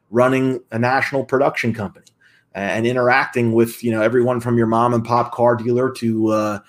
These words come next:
you know, these huge, you know, multimedia and entertainment behemoths. Like, I could name drop all, all afternoon, but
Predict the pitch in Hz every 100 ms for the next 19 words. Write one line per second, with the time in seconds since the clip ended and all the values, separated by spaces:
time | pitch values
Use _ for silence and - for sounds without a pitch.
0 | - - - 120 107 107 104 110 113 107
1 | - 139 139 135 117 - - _ _ -
2 | 110 107 113 143 143 135 131 135 131 127
3 | 120 123 120 131 131 123 117 123 160 110
4 | - - 107 113 123 120 107 - - 120
5 | 139 147 123 113 110 117 120 120 113 -
6 | _ _ - _ 127 139 135 131 120 117
7 | 131 151 113 104 110